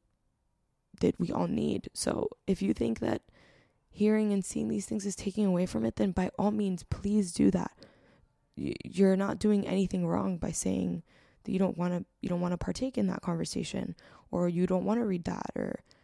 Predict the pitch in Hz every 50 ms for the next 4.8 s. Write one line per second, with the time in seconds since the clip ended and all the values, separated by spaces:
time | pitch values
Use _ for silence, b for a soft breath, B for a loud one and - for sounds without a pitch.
0 | b b b b b b 214 254 277 240 190 180 175 - - 208 196 - - 202
1 | 240 226 190 - - b b b b b b 170 160 - - 180 180 190 180 -
2 | - _ _ _ _ _ _ _ _ _ _ _ - - - - - - 190 180
3 | 180 170 175 160 - - - b b b b b b b - 180 170 170 175 -
4 | - _ _ _ - - 180 185 180 180 175 165 - 175 170 -